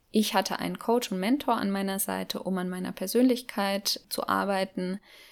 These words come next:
das Selbstvertrauen aufzubauen, das es braucht. Da bin ich dann auch meine Ängste angegangen, was auch zeigt, du musst nicht alles vorher geregelt haben, ja.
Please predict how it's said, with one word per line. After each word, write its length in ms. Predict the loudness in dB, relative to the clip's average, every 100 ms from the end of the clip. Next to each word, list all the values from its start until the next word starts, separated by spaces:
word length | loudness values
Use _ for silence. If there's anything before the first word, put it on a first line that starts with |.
| -20 _ 2
das 380 | 2 4 6
Selbstvertrauen 680 | 8 8 4 -2 4 4 4
aufzubauen, 760 | 2 0 0 -2 0 -2 -2 -4
das 160 | -4
es 100 | -4
braucht. 480 | -4 0 0 0 -2
Da 80 | -2
bin 140 | 0
ich 100 | -2
dann 140 | -2 -4
auch 160 | -2
meine 200 | 0 2
Ängste 460 | 4 4 4 2 0
angegangen, 1000 | 0 0 -2 -4 -4 -2 -2 -2 -2 0
was 160 | 6 6
auch 140 | 6
zeigt, 320 | 4 4 4 4
du 20 |
musst 240 | 6 4
nicht 160 | 2 2
alles 220 | 0 2
vorher 320 | 2 4 2
geregelt 500 | 0 -4 -2 -2 -4
haben, 240 | -4 -4 -2
ja. 220 | -2